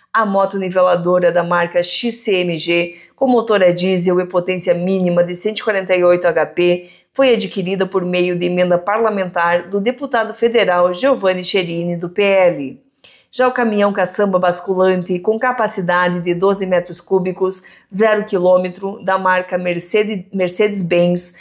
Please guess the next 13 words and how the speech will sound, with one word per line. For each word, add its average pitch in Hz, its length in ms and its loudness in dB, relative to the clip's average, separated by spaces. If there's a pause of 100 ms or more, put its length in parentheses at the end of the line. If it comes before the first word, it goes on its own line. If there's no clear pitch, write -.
(260)
foi 214 160 2
viabilizado 185 840 0
por 196 160 -2
emenda 180 400 -2
do 175 120 -8
deputado 185 560 -4
federal 180 720 2
Bibo 220 320 0
Nunes, 190 460 -2
também 190 440 2
do 170 120 -6
P 185 100 -4
L. 170 580 2